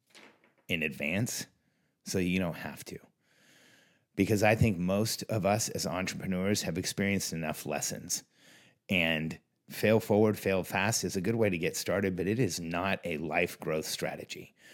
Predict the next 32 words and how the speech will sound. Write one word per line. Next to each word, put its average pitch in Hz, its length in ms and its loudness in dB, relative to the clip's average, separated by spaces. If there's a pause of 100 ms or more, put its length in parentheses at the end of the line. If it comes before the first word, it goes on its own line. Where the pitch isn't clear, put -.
(240)
Applying 104 440 2
the 90 80 -2
right 90 220 2
structure - 520 2
and 92 260 -4
frameworks 104 480 0
and - 100 -6
systems 85 500 -4
to - 140 -2
your 123 120 4
life 98 300 -2
so, - 340 0
and 113 240 4
your 127 100 4
business, 107 640 0 (520)
so - 160 4
that 98 120 6
you 107 240 6
can 110 160 2
have 92 280 -2
predictable 104 680 2
results 92 400 0
and - 160 -6
predictable 95 640 -2
growth, 87 520 0 (400)
is 101 140 0
the 104 100 4
way 98 220 6
that 98 220 2
entrepreneurs 117 680 2
like 87 320 -2
us 123 440 2